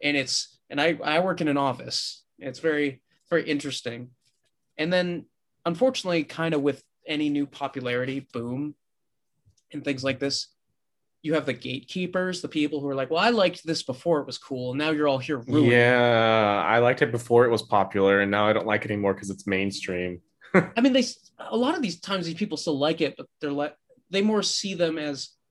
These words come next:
Speaker 1: "Oh, this system," like I was saying, fifth edition is much simpler. They blame people like that for this. Like, "They made my game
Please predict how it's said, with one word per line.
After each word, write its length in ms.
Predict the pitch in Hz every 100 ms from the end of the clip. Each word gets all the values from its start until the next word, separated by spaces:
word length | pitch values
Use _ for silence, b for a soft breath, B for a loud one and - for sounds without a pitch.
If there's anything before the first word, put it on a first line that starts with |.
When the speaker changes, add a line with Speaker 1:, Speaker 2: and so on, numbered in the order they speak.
| -
Speaker 1:
"Oh, 320 | 175 170 156
this 180 | 151 156
system," 400 | - 175 - 147
like 180 | 143 143
I 60 | 147
was 120 | 139
saying, 400 | - 165 135 131 _
fifth 160 | 185 175
edition 320 | 147 147 143
is 160 | 123 127
much 260 | 139 135
simpler. 560 | - 160 156 123 120 123 _ _ _ _ _ -
They 220 | 151 175
blame 380 | 165 170 170 156
people 260 | 170 -
like 160 | 139 127
that 140 | 143
for 120 | 135 123
this. 180 | 117
Like, 200 | 131 127
"They 140 | 147 220
made 260 | 240 233
my 180 | 185 180
game 420 | 180 147 147 147